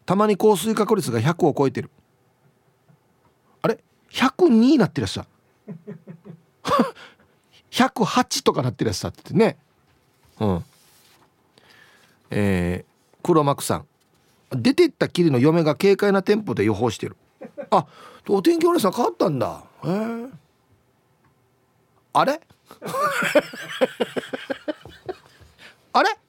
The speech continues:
この声。あ、これ洋服見たことあるやつだっていうね。はい。えー、今日一これっすかね。なんか違和感っていうね。えっと、玉ティロさんの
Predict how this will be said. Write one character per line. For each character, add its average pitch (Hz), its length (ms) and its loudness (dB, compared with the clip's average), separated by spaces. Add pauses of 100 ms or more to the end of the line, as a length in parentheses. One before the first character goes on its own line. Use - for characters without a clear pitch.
(880)
こ 359 160 2
の 320 120 2
声。 - 340 -2 (1400)
あ、 254 100 0
こ 302 120 4
れ 311 40 8
洋 320 200 8
服 359 120 -2
見 381 80 -2
た 523 80 4
こ - 80 -2
と 214 100 2
あ 190 40 6
る 170 40 2
や 127 60 0
つ - 120 -6
だ 151 80 0
っ 107 80 -6
て 135 120 -6
い 135 40 -2
う - 20 -2
ね。 147 240 -2 (1500)
は - 100 -8
い。 - 60 -12 (440)
え 143 380 2
ー、 151 40 4 (1200)
今 262 120 4
日 330 60 4
一 - 120 -2
こ 392 140 4
れ 403 60 6
っ - 40 2
す - 100 -2
か 147 120 0
ね。 113 260 -2 (380)
な 208 180 6
ん 427 140 -2
か - 120 2
違 233 120 4
和 220 120 6
感 127 220 -2
っ - 20 -12
て 101 120 -8
い - 20 -4
う 110 40 -4
ね。 151 200 2 (340)
え 180 120 2
っ - 20 -4
と、 165 360 4 (280)
玉 262 240 2
テ 302 100 2
ィ 302 40 4
ロ 294 100 4
さ 160 160 2
ん 110 80 -6
の 107 240 -2